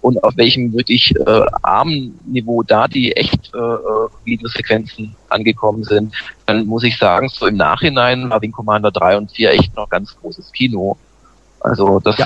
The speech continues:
Speaker 1: kann man vielleicht auch erst so im Nachhinein richtig schätzen.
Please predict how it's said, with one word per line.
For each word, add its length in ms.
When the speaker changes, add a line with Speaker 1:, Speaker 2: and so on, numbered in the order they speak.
Speaker 1:
kann 140
man 120
vielleicht 240
auch 100
erst 300
so 120
im 260
Nachhinein 480
richtig 300
schätzen. 460